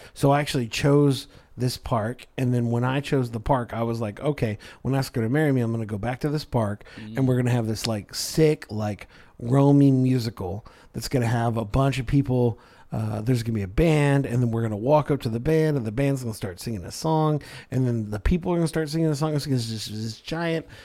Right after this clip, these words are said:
Speaker 1: flash mob situation. It's gonna be great. Well, you know, the first minute of being in, in, uh,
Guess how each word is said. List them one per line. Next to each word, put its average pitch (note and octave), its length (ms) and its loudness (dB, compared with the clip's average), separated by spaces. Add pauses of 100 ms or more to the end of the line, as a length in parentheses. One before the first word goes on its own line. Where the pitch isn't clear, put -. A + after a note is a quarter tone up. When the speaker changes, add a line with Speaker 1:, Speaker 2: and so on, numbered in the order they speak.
Speaker 1:
flash C#3+ 580 -2
mob B2 460 -2 (280)
situation. A#2 760 -2
It's A#2+ 140 -4
gonna A#2 160 -2
be G#2 140 -6
great. - 540 -12 (340)
Well, C3 420 0
you C#3 100 2
know, G#2 400 -2
the C3 420 0
first D3 380 2
minute C3 400 4
of A2+ 140 -6
being A2+ 340 -2
in, A2 180 -4 (380)
in, B2+ 380 0
uh, A2+ 640 -4